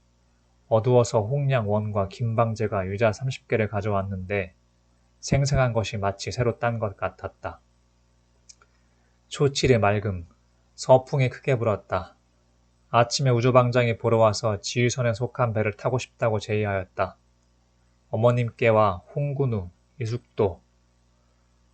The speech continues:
강인중들에게 문안 편지를 써서 조카분이 가는 편에 붙였다. 봉과 분이 나갔는데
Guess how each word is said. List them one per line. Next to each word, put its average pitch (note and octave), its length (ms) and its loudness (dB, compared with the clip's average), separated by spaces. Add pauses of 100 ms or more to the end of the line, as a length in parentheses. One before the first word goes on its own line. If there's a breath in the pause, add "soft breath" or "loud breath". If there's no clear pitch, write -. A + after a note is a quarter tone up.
(260)
강인중들에게 A2+ 1040 0
문안 A2+ 320 -2
편지를 A2+ 420 -4
써서 G#2+ 560 -2 (800)
조카분이 A#2+ 720 0
가는 A2+ 320 -4
편에 A2+ 240 -4
붙였다. - 640 -8 (2250)
봉과 A#2+ 400 4
분이 A#2+ 240 -2
나갔는데 G#2 840 0